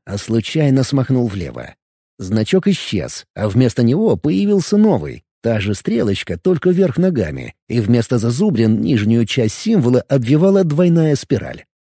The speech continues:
Я еще раз ткнул в панель и вернул предыдущий символ. И еще раз, открыв новый. Прощелкал до тех пор, пока на экран не вернулся самый первый, и призадумался.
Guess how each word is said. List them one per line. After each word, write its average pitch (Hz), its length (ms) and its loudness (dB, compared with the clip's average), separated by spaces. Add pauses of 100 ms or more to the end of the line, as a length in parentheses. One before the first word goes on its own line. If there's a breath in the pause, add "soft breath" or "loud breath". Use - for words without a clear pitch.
(260)
Я 78 320 -2
еще 151 640 0
раз 127 220 2
ткнул 135 400 2
в - 120 -8
панель 123 600 2
и 190 120 -4
вернул 185 480 2
предыдущий 156 640 0
символ. 60 520 -8 (440)
И 92 100 -6
еще 123 600 2
раз, - 360 -10
открыв 180 400 0
новый. 92 420 0 (500)
Прощелкал 120 760 0
до 117 140 0
тех 208 300 0
пор, 71 320 -8
пока 117 280 -2
на 117 180 2
экран 185 340 2
не 113 100 4
вернулся 113 520 2
самый 190 360 0
первый, 78 640 -4 (220)
и 95 220 0
призадумался. 131 920 -2